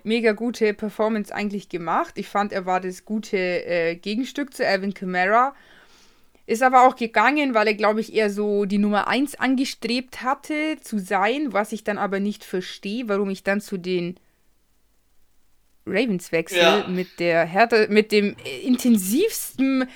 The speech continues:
Speaker 1: Rushing überhaupt. Und, ähm, ja, also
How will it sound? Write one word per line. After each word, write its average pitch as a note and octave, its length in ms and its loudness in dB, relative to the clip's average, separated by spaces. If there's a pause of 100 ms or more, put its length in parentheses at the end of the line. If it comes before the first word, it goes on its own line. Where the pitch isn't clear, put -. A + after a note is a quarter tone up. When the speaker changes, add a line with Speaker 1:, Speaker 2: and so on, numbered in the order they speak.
(220)
Speaker 1:
Rushing A#3+ 540 4
überhaupt. A3+ 880 2 (580)
Und, A3 600 4
ähm, G#3+ 760 2 (1200)
ja, G3 340 2 (280)
also G3+ 500 -2